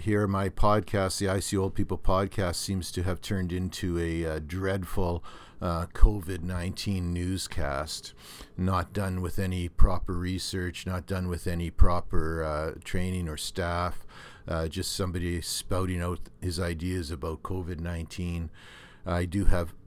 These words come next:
uh, a lot of experience in the healthcare field, but I certainly do not have any experience in immunology, infectious disease,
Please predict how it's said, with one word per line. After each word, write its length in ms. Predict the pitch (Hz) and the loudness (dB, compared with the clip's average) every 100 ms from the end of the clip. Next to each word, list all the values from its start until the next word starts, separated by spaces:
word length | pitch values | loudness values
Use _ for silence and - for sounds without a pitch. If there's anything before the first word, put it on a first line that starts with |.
| - | -6
uh, 220 | 80 78 95 | -4 -4 -2
a 60 | |
lot 240 | 98 98 92 | 2 4 4
of 80 | |
experience 500 | 98 - 107 101 90 | 0 -2 0 0 0
in 120 | 95 90 | -2 -2
the 80 | |
healthcare 500 | 80 92 90 - 90 | 0 -2 -2 -2 -4
field, 400 | - 98 87 85 | -2 -2 -2 -2
but 160 | 69 80 | -2 -2
I 80 | 85 | -2
certainly 540 | - 107 76 82 80 | -2 -2 -4 -4 -6
do 120 | 80 | -6
not 220 | 80 85 85 | -4 -4 -4
have 140 | 82 - | -6 -4
any 260 | 110 95 80 | -2 0 -2
experience 800 | - - 87 85 82 82 - 87 | -6 -6 -4 -4 -4 -6 -6 -6
in 140 | 82 | -6
immunology, 1120 | 92 90 82 82 85 85 85 - 80 78 76 - - - | -4 -4 -4 -2 -2 -2 -4 -6 -6 -6 -6 -10 -20 -6
infectious 640 | 104 87 101 90 - 101 | -4 -2 -2 -2 -4 -8
disease, 960 | - 82 78 80 85 82 82 82 76 | -8 -8 -6 -6 -4 -4 -4 -4 -6